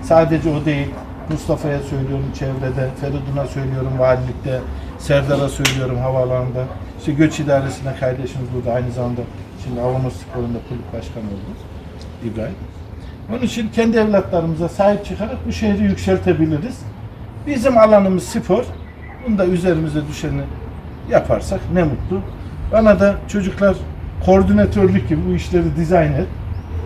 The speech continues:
Ee, gücümüz, imkanımız, nefesimiz yettiği müddetçe turnuvanın başından sonuna kadar her gün bir ikramda bulunacağız.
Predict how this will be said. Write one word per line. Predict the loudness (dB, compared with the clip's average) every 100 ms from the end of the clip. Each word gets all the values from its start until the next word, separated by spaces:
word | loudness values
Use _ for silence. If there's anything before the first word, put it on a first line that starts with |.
| -8 -8 -4
Ee, | 2 6 6 4 -2 -4 -4 -6 -6 -6 -6 -4 -6 -8 -6 -6 -4 -4 -4 -8 -10 -6 -6 -6 -8 -6 2
gücümüz, | 2 4 6 4 4 0
imkanımız, | 2 2 6 6 6 4 2 2
nefesimiz | 2 4 2 2 0 0 -4 -8 -8 -6 -2 0
yettiği | 0 0 2 4
müddetçe | 4 2 0 0 -2 0
turnuvanın | 2 4 6 6 4 2
başından | 4 2 2 0 0 0
sonuna | 2 4 6 6 6
kadar | 2 2 -2 -6 -10 -4 2
her | 4
gün | 4 2 4 4
bir | 2
ikramda | 2 4 4 2 2
bulunacağız. | -2 -4 -6 -10